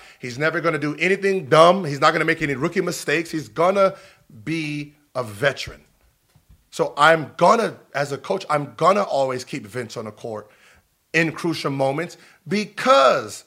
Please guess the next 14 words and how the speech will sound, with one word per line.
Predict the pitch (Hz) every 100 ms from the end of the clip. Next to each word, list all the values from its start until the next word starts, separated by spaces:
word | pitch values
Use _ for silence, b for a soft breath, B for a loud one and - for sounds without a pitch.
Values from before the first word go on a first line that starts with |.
| _ _
he's | - 175
seasoned. | - - 180 131 98 85 _ _ _ _ _ _ _ _ _ _ _ _
But | 170 190
to | 175
average | 190 208 214 -
five, | - _ 180 196 190 185 175
six, | - - 185 185 -
four, | - - 202 196 160 143 135 B B
and | 156 147
hang | 131 117 190 202 202 190
on, | 196 196 170 143 135 127 b b
like, | 165 156 - -
yo, | 165 180
just | 160 170 -